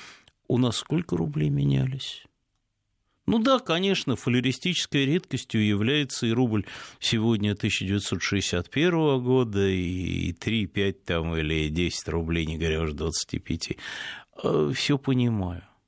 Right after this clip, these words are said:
Я про девяностый год даже не говорю. У нас там деньги менялись, э, с такой же скоростью, как надежда на светлое будущее.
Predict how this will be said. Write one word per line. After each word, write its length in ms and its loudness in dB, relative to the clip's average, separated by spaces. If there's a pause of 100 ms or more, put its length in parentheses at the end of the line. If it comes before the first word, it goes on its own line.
(440)
Я 340 2
про 220 0
девяностый 600 2
год 280 -2
даже 240 0
не 100 0
говорю. 320 2
У 40 -2
нас 200 0
там 420 0
деньги 280 2
менялись, 720 2
э, 300 -2 (260)
с 140 -6
такой 300 0
же 140 0
скоростью, 600 0
как 320 -4
надежда 480 0
на 140 0
светлое 580 0
будущее. 600 -14